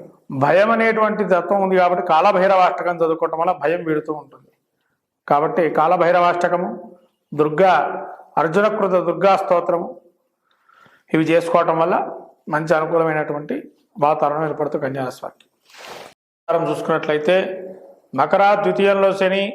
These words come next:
తృతీయంలో రాహువు, అట్లనే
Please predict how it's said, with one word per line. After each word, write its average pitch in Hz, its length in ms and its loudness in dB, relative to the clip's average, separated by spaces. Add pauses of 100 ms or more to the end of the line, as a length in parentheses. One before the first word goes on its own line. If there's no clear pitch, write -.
(920)
తృతీయంలో 202 540 2
రాహువు, 190 480 4 (2500)
అట్లనే 180 400 2